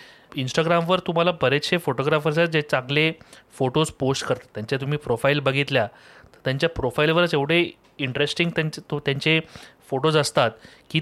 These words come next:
ते बघूनच थोडं आपल्याला कळतं की बाबा हां, ह्यांनी हे असं फ्रेम केलेलं आहे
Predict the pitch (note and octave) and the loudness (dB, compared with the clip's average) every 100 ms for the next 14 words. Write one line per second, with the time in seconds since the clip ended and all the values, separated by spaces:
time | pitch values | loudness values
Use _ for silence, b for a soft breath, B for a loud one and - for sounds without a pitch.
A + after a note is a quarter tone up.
0 | G3 G3 D#3+ D#3 F#3 G3+ F#3+ F#3 E3+ F3+ | 4 4 4 4 2 2 2 4 4 4
1 | F3+ F3+ F3 E3+ D#3 D3+ C3 C3 B2+ C3+ | 4 4 4 4 4 2 2 0 2 2
2 | D3+ B2 C3+ D3 D3+ C#3 - D3+ D3 C#3 | 2 2 0 2 2 2 2 0 2 0
3 | C#3 B2+ B2+ A#2+ A2 G#2+ | 0 -2 2 2 0 -4